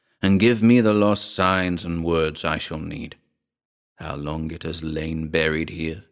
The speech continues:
forgotten save by those who reared the stones on the hill, and by those who later sought out this place and built this house, I cannot conjecture.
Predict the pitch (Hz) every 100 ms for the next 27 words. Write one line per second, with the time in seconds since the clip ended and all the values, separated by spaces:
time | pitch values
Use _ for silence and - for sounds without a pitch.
0 | _ _ _ _ _ - 90 95 95 95
1 | 90 92 92 85 92 90 92 92 90 92
2 | 87 85 90 85 90 82 - 87 87 90
3 | 92 90 92 87 90 92 117 - _ _
4 | _ - 92 101 104 98 110 104 104 95
5 | 107 104 92 104 95 101 104 95 - -
6 | 98 107 90 85 104 101 - 101 - 104
7 | 135 - 156 156 - _ _ _ - 139
8 | 95 - - 82 80 - - -